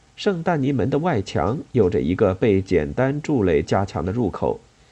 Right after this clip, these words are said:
并被两个加强过的塔楼伴随左右。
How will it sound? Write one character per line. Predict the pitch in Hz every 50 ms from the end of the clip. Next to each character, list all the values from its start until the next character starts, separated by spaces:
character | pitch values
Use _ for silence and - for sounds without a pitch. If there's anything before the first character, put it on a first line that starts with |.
| _ _ _ _
并 | - 156 151 143
被 | 139 123 113
两 | 110 104 92 98
个 | 98 113
加 | 110 - 160 151 156
强 | 156 - 104 87
过 | - 135 120
的 | 98
塔 | 95 - - 92 78
楼 | 73 76 80 101
伴 | 98 - 117 85
随 | 90 - 98 90
左 | 92 - 78 58 62
右。 | 76 92 87 69 -